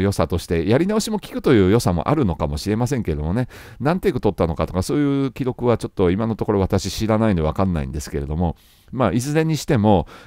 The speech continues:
ゲッツにとっては吹きにくい環境だったのかもしれませんけれども、極上の、あの、テナーサウンドを楽しむことができるんじゃないかなと思っておりますね。で、あの、これね、スティーブ・キューンが参加していないんですよね。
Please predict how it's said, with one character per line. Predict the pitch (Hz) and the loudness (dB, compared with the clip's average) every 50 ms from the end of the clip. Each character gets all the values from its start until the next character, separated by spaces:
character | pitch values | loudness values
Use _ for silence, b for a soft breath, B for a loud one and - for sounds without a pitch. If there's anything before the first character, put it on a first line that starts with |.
| B | B
ゲ | - 101 151 | -2 0 0
ッ | 156 - | 0 0
ツ | _ - 196 | _ -6 -4
に | 208 208 | -4 0
と | 196 226 | 0 -2
っ | 208 | -2
て | - _ - 139 | -2 _ 0 2
は | 131 113 90 | 4 4 2
吹 | 87 - - - | 2 -2 -6 -4
き | 135 | -2
に | 135 131 | -2 -4
く | - - 143 123 | -2 2 2 4
い | 95 80 - b b b b b | 4 2 0 b b b b b
環 | - 107 98 87 | -2 0 0 0
境 | - - 98 | 0 -2 0
だ | 87 104 | 2 0
っ | 104 - | 0 0
た | - 101 | 0 -2
の | 85 80 | -2 -2
か | - 78 | -2 -4
も | 78 78 | -4 -2
し | - 82 | -2 -2
れ | 82 82 | 0 0
ま | 85 82 | 0 0
せ | 80 90 | -2 -2
ん | 82 71 | -4 -4
け | - 85 | -4 -4
れ | 78 | -4
ど | 80 | -2
も、 | 87 101 90 82 | -2 -2 -2 0
極 | - 113 113 - 185 | 0 -2 0 0 0
上 | 170 190 175 170 | 2 2 2 4
の、 | 165 160 156 - B B B B B B B B B - - | 4 4 4 2 B B B B B B B B B -10 -6
あ | 87 90 | -4 -2
の、 | 85 87 | -2 -2
テ | - 123 107 | 0 0 2
ナ | 101 98 98 | 2 2 2
ー | |
サ | - - 104 | 2 2 2
ウ | 95 85 | 2 0
ン | 76 | 0
ド | 71 71 | -2 -4
を | 69 - | -2 -2
楽 | 87 85 | -2 -2
し | 80 90 | -2 -4
む | 87 80 | -4 -4
こ | - 80 | -6 -4
と | 73 85 | -6 -4
が | 73 73 71 | -4 -4 -4
で | 65 78 76 | -4 -4 -6
き | - 92 82 80 80 80 78 76 | -4 -4 -2 -2 -2 -2 -4 -6
る | 76 73 | -6 -8
ん | 67 71 69 | -8 -8 -8
じ | 69 76 | -6 -6
ゃ | 73 | -4
な | 71 76 73 | -4 -4 -6
い | 71 | -6
か | - - 76 | -6 -4 -4
な | 80 90 - | -2 -2 -4
と | - 71 | -4 -6
思 | 67 78 82 80 | -4 -4 -6 -6
っ | |
て | - _ - 71 | -8 _ -8 -6
お | 65 | -6
り | 65 67 | -6 -6
ま | 69 69 | -8 -8
す | - - | -6 -4
ね。 | 80 98 113 117 110 B B B B B B B - | -2 0 0 0 -2 B B B B B B B -2
で、 | 113 156 156 117 B B B 120 B B B B _ _ _ _ _ _ _ _ _ _ _ _ _ - | 2 2 2 2 B B B -20 B B B B _ _ _ _ _ _ _ _ _ _ _ _ _ -4
あ | 107 110 | -2 0
の、 | 110 110 110 107 107 107 107 98 - | 2 2 4 4 4 4 4 2 0
こ | - | 0
れ | 135 139 139 | 2 2 2
ね、 | 139 135 110 90 90 | 2 2 2 0 0
ス | - - | -4 -4
テ | - 226 247 | -2 -2 -2
ィ | |
ー | 262 | -2
ブ・ | 269 240 | -2 -4
キ | - - | -2 -2
ュ | 254 254 240 | 0 0 0
ー | |
ン | 185 139 | 0 0
が | 107 | 0
参 | - 135 135 143 131 | 0 0 0 -2 0
加 | - 127 117 | 2 2 0
し | - | 2
て | - 143 135 | 2 0 0
い | 135 | 2
な | 135 151 147 | 2 0 0
い | 131 | 0
ん | 107 | 0
で | 90 82 | 0 -2
す | 78 - | -2 -2
よ | 90 92 | -2 0
ね。 | 131 160 170 170 | 2 0 0 -2